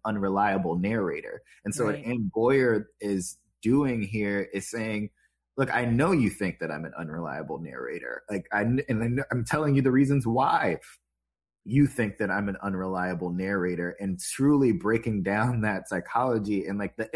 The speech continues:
Speaker 1: like you're saying, the intellectual scope of this is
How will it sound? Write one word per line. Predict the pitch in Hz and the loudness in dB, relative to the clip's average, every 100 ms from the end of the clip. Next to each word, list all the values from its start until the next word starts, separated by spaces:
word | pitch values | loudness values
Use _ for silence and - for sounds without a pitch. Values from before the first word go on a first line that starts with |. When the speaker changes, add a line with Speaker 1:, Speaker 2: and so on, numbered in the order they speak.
| 143 | -2
Speaker 1:
like | 127 131 | 0 0
you're | 131 | -2
saying, | 135 113 | -2 -2
the | 98 143 | -4 -4
intellectual | 147 127 123 - 98 | -2 0 0 -2 -4
scope | - - 90 - | -2 -2 -4 -2
of | 82 | -8
this | 87 85 - | -6 -8 -6
is | 87 - | -8 -8